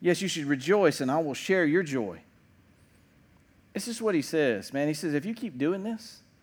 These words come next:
he says, "You're gonna have joy. If you keep on keeping on, you're gonna have joy." Like, "Man, Kenny, I wish I had joy. I wish,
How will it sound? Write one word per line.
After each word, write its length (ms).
he 80
says, 160
"You're 100
gonna 120
have 120
joy. 300
If 320
you 300
keep 600
on 300
keeping 360
on, 240
you're 140
gonna 200
have 240
joy." 380
Like, 180
"Man, 280
Kenny, 220
I 80
wish 280
I 100
had 300
joy. 500
I 80
wish, 240